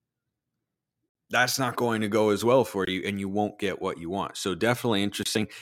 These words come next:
and great question. Great, great, great question, A-Mac. Keep 'em coming. All right.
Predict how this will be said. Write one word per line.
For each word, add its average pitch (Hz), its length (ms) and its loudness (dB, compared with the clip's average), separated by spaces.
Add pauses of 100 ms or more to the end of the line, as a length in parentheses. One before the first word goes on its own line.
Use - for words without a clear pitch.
(140)
and 101 160 -2
great 123 260 4
question. - 500 0 (260)
Great, 107 380 4
great, 104 260 2
great 90 220 0
question, - 500 -4 (340)
A-Mac. 64 480 -6 (1040)
Keep 120 240 4
'em 117 60 2 (100)
coming. - 260 -4 (120)
All 107 180 6
right. 87 220 0